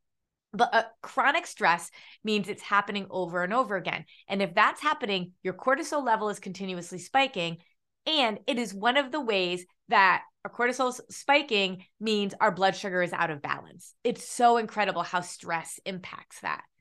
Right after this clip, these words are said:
So if you're working in important and urgent, this is what's happening to you. If you are working, let's say, in important, let's go with non-important and urgent. So if you are doing things that are really not that important, but you're always running around and doing them,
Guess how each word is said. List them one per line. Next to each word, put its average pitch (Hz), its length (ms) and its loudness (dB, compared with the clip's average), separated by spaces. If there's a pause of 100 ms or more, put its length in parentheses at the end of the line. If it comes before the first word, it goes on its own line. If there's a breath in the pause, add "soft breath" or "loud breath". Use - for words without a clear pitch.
(380)
So - 100 -4
if 233 100 -6
you're 247 120 0
working 285 260 4
in 269 80 2
important 202 380 -4
and 180 100 -4
urgent, 165 360 -8
this 175 180 -10
is 175 80 -14
what's 160 160 -8
happening 151 400 -6
to - 120 -16
you. - 100 -14 (580)
If 262 200 2
you 480 120 0 (160)
are 339 60 0
working, 247 400 2
let's 220 300 0
say, 202 320 4
in 180 580 -4
important, 226 880 -2 (280)
let's 254 220 2
go 359 220 4
with 254 200 2
non-important 214 1040 4
and 170 140 -12
urgent. 156 360 -8 (1080 soft breath)
So 320 120 0
if 277 100 0
you 349 120 4
are 539 160 8
doing 269 260 -2
things 285 260 -4
that 226 120 4
are 202 80 2
really 226 360 -2
not 190 420 2 (260)
that 202 360 6
important, 233 580 -4 (460)
but 269 120 8
you're 220 180 4
always 277 260 6
running 240 260 4
around 220 240 4
and 190 140 -2
doing 202 260 -4
them, 285 300 4